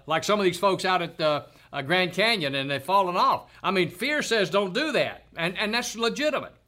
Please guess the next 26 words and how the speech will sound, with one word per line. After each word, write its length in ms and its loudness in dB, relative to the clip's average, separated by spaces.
I 220 4
read 380 -2
somewhere 640 -2
that 340 -2
we 140 0
are 80 2
born 420 -2
with 380 -4
basically 480 0
two 240 -4
fears, 560 -2
a 100 -4
fear 340 2
of 80 2
falling 600 0
and 220 0
a 100 2
fear 580 0
of 320 2
loud 560 4
noises. 920 0
And 140 0
according 440 0
to 120 -4
that 120 2
author, 420 4